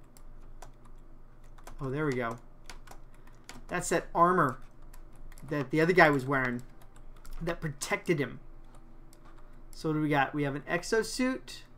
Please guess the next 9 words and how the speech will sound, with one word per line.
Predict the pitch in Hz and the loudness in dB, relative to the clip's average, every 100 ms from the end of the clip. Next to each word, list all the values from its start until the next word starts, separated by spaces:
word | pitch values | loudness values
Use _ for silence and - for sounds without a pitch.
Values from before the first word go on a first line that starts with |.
| - - - | -16 -14 -6
Lights. | 151 165 233 - - | 2 4 4 -2 -2
I | |
don't | 170 | 2
want | 190 185 | 2 4
lights. | 180 175 - - - - - - - - - - - - - - - - | 4 2 -2 -10 -10 -14 -16 -18 -18 -18 -18 -16 -16 -14 -14 -14 -14 -6
I | 165 | -2
want | 160 151 | 0 0
my | |
exosuit. | - 170 - 220 - 269 | 0 0 2 0 2 0